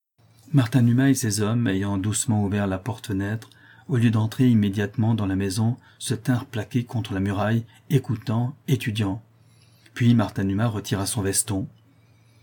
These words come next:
La doublure de ce veston était grise, très apparente dans la nuit. Il enroula le veston autour du bâton qu'il avait conservé, de façon à mettre la doublure à l'extérieur. Puis il passa cette espèce de mannequin par la porte entr'ouverte.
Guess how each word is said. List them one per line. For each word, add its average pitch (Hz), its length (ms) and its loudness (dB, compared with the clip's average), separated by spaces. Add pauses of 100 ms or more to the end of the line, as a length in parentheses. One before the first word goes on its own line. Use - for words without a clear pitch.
(440)
La 127 100 2
doublure 151 400 8
de 147 60 4
ce 127 140 0
veston 123 300 2
était 131 200 2
grise, 117 520 0
très 110 280 -2
apparente 101 540 -2
dans 101 140 -2
la 98 120 -2
nuit. 95 260 -2 (520)
Il 123 160 4
enroula 113 360 0
le 131 100 4
veston 107 340 0
autour 113 260 -2
du 101 80 -2
bâton 104 320 -2
qu'il 113 160 -4
avait 101 160 -4
conservé, 104 580 -4 (240)
de 123 80 -2
façon 123 300 -2
à 117 40 0
mettre 107 260 -2
la 101 100 -2
doublure 107 360 0
à 95 40 -4
l'extérieur. 98 720 -4 (880)
Puis 120 140 -2
il 120 160 2
passa 131 360 -2
cette 117 200 -6
espèce 117 280 0
de 107 80 -2
mannequin 101 460 0
par 110 180 -6
la 95 100 -4
porte 98 300 -6
entr'ouverte. 98 640 -6